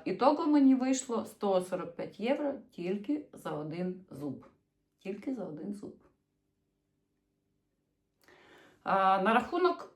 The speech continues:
вирвати зуб. Так само ціна колихалася сорок, шістдесят. Плюс-мінус туди-сюди. Мені виривали тут два зуби. Мені було більше ста євро. Ну, там, типу, щось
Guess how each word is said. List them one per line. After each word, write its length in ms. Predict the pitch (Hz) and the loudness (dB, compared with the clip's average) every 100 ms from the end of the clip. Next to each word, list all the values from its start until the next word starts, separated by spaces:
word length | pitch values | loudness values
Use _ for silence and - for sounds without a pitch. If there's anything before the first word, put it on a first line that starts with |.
| _ | _
вирвати 680 | 196 208 226 160 - - 143 | 0 4 4 4 -4 -8 -12
зуб. 320 | - 127 - - _ _ | -10 -12 -14 -20 _ _
Так 200 | - 240 | -4 -2
само 500 | - 285 233 190 180 | 4 8 10 10 4
ціна 680 | 175 - 190 190 196 185 170 - | -2 -4 -2 4 8 8 4 -2
колихалася 880 | 175 180 180 185 175 170 - - 156 - _ | -6 -6 2 4 4 -2 -10 -10 -10 -12 _
сорок, 800 | - 233 247 269 294 285 294 - _ _ _ _ | -4 2 8 8 8 4 0 -14 _ _ _ _
шістдесят. 840 | - 208 202 185 - - - - _ _ _ - | -6 -6 -4 -6 -6 -8 -8 -14 _ _ _ -12
Плюс-мінус 560 | 175 - 202 247 202 - | -12 -6 0 0 0 -6
туди-сюди. 680 | - 180 156 - 185 262 359 | -12 -10 -10 -12 -8 -6 -4
Мені 240 | 240 185 | -4 -6
виривали 500 | 175 165 160 160 156 | -8 -10 -8 -8 -8
тут 240 | - - | -10 -14
два 240 | 180 175 175 | -10 -10 -6
зуби. 420 | 247 311 285 294 - - _ _ | -4 -4 -4 -6 -8 -20 _ _
Мені 340 | 170 175 226 262 | -10 -2 2 2
було 600 | 220 175 185 214 226 - - _ _ | 0 -2 -2 0 -2 -8 -20 _ _
більше 320 | - 196 - 160 | -8 -6 -6 -12
ста 220 | - 151 | -10 -8
євро. 460 | 151 151 135 160 - | -6 -8 -8 -12 -10
Ну, 100 | 392 | -4
там, 260 | 226 175 | -2 -2
типу, 220 | - - - | -6 -16 -16
щось 440 | - - - | -16 -20 -20